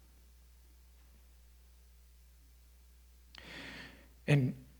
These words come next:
what did they do? They tested the Lord. They put him to the test. And they said, if you remember, "Take us back to Egypt. Why did we even come with you?"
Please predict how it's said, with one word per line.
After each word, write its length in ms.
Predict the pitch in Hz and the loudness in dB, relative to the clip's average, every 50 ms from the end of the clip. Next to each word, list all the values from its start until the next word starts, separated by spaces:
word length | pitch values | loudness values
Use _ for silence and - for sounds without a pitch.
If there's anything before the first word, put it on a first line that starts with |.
| - | 4
what 180 | - 139 147 151 | 12 12 12 12
did 140 | 147 147 135 | 12 12 12
they 140 | 143 139 131 | 12 12 12
do? 340 | 127 139 151 160 170 165 - - - - - - - - - - | 12 12 12 12 12 12 8 4 -6 -12 -14 -16 -16 -16 4 8
They 120 | - 131 117 | 10 10 12
tested 580 | - - - 170 151 - - - 127 113 104 | 12 12 12 12 12 12 12 10 8 4 4
the 80 | 120 113 | 4 2
Lord. 320 | 110 110 104 98 92 107 113 - - - - - - - - - - | 2 2 2 0 -2 -4 -6 -10 -12 -14 -18 -18 -18 -18 -14 8 12
They 100 | 143 127 | 12 12
put 200 | - - 175 160 | 12 12 12 12
him 140 | 170 170 160 | 12 12 12
to 80 | 156 | 10
the 140 | 131 135 123 | 10 10 6
test. 500 | - - 123 104 98 - - - - - - - - - - - - - | 4 2 2 4 4 4 2 2 2 -4 -12 -16 -16 -14 -12 4 12 12
And 180 | 160 151 147 | 12 12 12
they 140 | 165 190 214 | 12 12 12
said, 400 | - - - 180 175 185 202 190 | 12 12 12 12 12 12 12 12
if 160 | 170 - - | 12 12 12
you 120 | 160 156 151 | 12 12 12
remember, 680 | 143 131 131 139 151 160 165 160 160 160 160 160 - - - - - - - - - - | 12 12 12 12 12 12 12 12 12 12 12 12 12 4 -6 -8 -10 -10 -12 -6 2 10
"Take 320 | - - 214 226 214 - | 12 12 12 12 12 12
us 160 | 214 185 - | 12 12 12
back 460 | 151 127 156 151 151 151 156 - - | 12 12 12 12 12 12 12 10 6
to 100 | - 139 - - | 4 4 4 6
Egypt. 540 | 147 147 143 123 - 113 92 80 - - - - - - - - | 8 8 8 8 8 4 2 0 -6 -10 -12 -12 -12 -16 -4 4
Why 400 | - 123 131 147 165 180 214 240 | 12 12 12 12 12 12 12 12
did 160 | 233 233 202 | 12 12 12
we 140 | 180 180 170 | 12 12 12
even 440 | 143 170 180 175 151 160 143 131 113 | 12 12 12 12 12 12 12 12 10
come 380 | - - - - 180 190 202 | 8 8 12 12 12 12 12
with 240 | 185 160 139 - - | 12 12 12 10 6
you?" 280 | 120 101 90 - 196 | 2 0 0 -2 -6